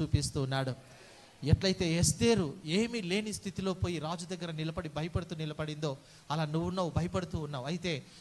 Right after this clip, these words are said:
రాజదండం ఎస్తేరు వైపు ఎలాగైతే తిరిగిందో, ఆ విధంగా తన ముఖకాంతి నీ వైపు త్రిప్పి ఉంచాడు దేవుడు.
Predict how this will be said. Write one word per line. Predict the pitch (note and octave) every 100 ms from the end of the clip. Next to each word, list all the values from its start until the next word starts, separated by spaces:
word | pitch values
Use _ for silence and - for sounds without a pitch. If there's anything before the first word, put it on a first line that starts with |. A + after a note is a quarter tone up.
| -
రాజదండం | D3 F3+ G#3 G3 F3+ F3+ F#3
ఎస్తేరు | E3+ - G3 F3+
వైపు | F3 E3+
ఎలాగైతే | E3 F3 F3 F3+
తిరిగిందో, | F3+ F#3 F#3 G3 F3+ D3 - - -
ఆ | D3 E3
విధంగా | D#3+ F#3 F3+
తన | - D#3
ముఖకాంతి | D3 E3+ G#3+ - G3 G#3 G3
నీ | D#3+
వైపు | D#3+ F3 F3
త్రిప్పి | F#3 F3+ -
ఉంచాడు | G#3 E3 E3 C#3+
దేవుడు. | C#3 D3+ D3+ D3+